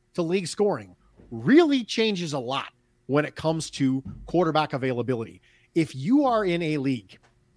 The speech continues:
where you do not have that, you don't have a super flex spot. As such, most teams only carry two quarterbacks, as opposed to a super flex league where they might carry three or four quarterbacks.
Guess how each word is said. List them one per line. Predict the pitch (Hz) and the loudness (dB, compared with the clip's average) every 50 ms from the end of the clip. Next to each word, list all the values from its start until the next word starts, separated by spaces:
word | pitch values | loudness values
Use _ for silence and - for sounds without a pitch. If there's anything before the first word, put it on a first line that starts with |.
| _ _ - | _ _ 2
where | 131 160 160 | 2 4 4
you | 147 135 147 190 165 | 2 2 0 -2 0
do | 127 170 180 | 0 -2 -2
not | 160 147 160 175 180 - | -2 -2 -2 -2 -2 -4
have | 127 131 139 127 101 95 | -4 -2 -2 -2 -2 -6
that, | 104 95 - - _ _ _ _ - _ | -10 -14 -14 -16 _ _ _ _ -16 _
you | - 151 151 | -8 -6 -6
don't | 120 110 175 170 202 175 | 0 2 4 4 4 2
have | 143 156 147 127 | -2 -2 -2 -2
a | |
super | - - 156 135 120 113 | -2 0 0 0 -2 -2
flex | - - - - - | -6 -8 -8 -8 -10
spot. | - - 95 - - | -12 -12 -12 -12 -8
As | - 135 139 - | -6 -6 -4 -4
such, | - - 220 185 - - - - _ - _ _ _ - | 0 2 2 2 2 -2 -10 -14 _ -20 _ _ _ 2
most | 143 202 202 - - | 2 2 2 2 -2
teams | - 202 220 185 165 151 - - - | -2 -2 0 0 -2 -4 -6 -8 -8
only | 123 131 147 151 | -6 -4 -4 -4
carry | 147 - 220 226 196 143 | -2 -2 0 0 0 -2
two | - - 147 | -4 -6 -8
quarterbacks, | 113 - 135 123 117 101 98 82 - - - - - - - - _ _ _ _ _ _ _ _ - | -6 -4 -4 -4 -4 -6 -10 -12 -12 -8 -8 -8 -8 -8 -14 -20 _ _ _ _ _ _ _ _ -6
as | - 151 135 127 | -4 -4 -4 0
opposed | 117 156 160 143 - - | 2 2 4 4 2 2
to | 151 135 | 0 0
a | |
super | 123 - - 247 220 175 | 2 0 0 0 0 -2
flex | - - 139 127 - - - | -2 -2 -4 -4 -4 -6 -6
league | 127 131 135 135 135 - - - - _ _ _ - | -4 -4 -4 -4 -6 -10 -16 -20 -20 _ _ _ 2
where | 131 147 143 139 | 4 4 4 4
they | 127 117 147 151 151 151 - _ - | 4 4 4 2 2 2 -4 _ -2
might | 151 - 156 | -2 -2 -2
carry | - 175 170 156 135 | 0 0 0 0 0
three | - - 151 170 | -2 -2 0 0
or | 175 - | 0 2
four | - - 226 320 330 - - - _ _ _ _ _ _ - | 4 4 4 4 4 0 -2 -8 _ _ _ _ _ _ 0
quarterbacks. | 165 160 135 123 113 - - - - - - | 2 4 4 2 0 -4 -6 -10 -12 -12 -12